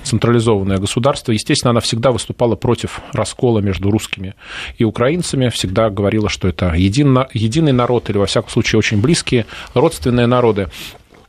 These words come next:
Поэтому, естественно, те силы, которые хотят не просто, чтобы Украина ушла от России, а тем, чтобы Украина впала в вечный конфликт с Россией, они, естественно, ставят на церковный раскол. И здесь, уважаемый Богдан, абсолютно,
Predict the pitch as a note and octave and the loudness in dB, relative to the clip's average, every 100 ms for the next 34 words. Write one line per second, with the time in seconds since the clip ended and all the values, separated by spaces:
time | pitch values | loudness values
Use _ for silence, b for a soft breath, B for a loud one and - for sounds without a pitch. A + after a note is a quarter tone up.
0 | _ - - - C3+ D3+ E3 D3+ - F3+ | _ -12 -10 0 2 2 0 -2 0 -2
1 | - D3 B2+ A#2 F#2+ - C#3+ G2+ - - | 0 0 2 0 -4 0 2 2 0 -12
2 | - - A2+ G2+ G#2 - G2+ G2 G2+ - | -6 0 2 2 -2 -2 -2 -2 -2 0
3 | G#2+ - - A2+ D#3 F3+ - A2 - B | -2 -4 -4 -2 2 0 2 0 0 B
4 | B B - - G2 G2+ A#2 A2+ G#2+ - | B B -8 -4 -2 0 0 0 -2 0
5 | A#2+ F#2 G#2 G2 - F#2 F2 A2 - G#2 | 0 0 -2 -4 -4 -4 -2 -2 -2 -2
6 | F#2 A2+ A2 G2 - G#2 F#2+ F2+ G2+ A#2 | -2 0 0 -2 -4 -2 0 0 0 -2
7 | - F#2+ A2 G#2 E3+ G#3 - - - - | -2 -4 -4 -2 -2 -2 -4 -14 -6 -2
8 | B2+ - - F2 - B B B G#2 G#2 | -2 -2 -6 -8 -10 B B B -2 2
9 | E3 - C#3+ C3 B2 - A#2+ B2 - - | 2 2 -2 0 -2 -2 -2 -2 -6 -6
10 | G#2+ - G#2+ G#2+ G2+ G2+ - - F#3 B2+ | -4 -4 -2 0 0 0 -2 -2 0 2
11 | F2+ A2 - G2+ G#2 G2+ G2 G#2 A2 G2+ | 0 -2 -2 -2 0 2 2 0 0 -2
12 | F#2 - G#2 G2 - - | -2 -2 -2 0 2 0